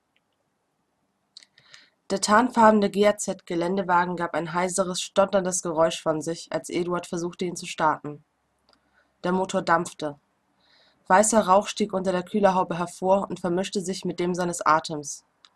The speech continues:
Es war kalt, ein paar Grad unter Null.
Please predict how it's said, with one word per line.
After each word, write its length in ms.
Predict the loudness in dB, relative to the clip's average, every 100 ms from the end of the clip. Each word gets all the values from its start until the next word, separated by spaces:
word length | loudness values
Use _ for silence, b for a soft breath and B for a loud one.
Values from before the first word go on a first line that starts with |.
| _ _ _ _
Es 180 | -10 -2
war 120 | -2
kalt, 400 | -2 2 2 0
ein 180 | -6 -8
paar 200 | -4 -4
Grad 300 | 0 2 0
unter 220 | -4 -6
Null. 360 | -2 -2 -2 -4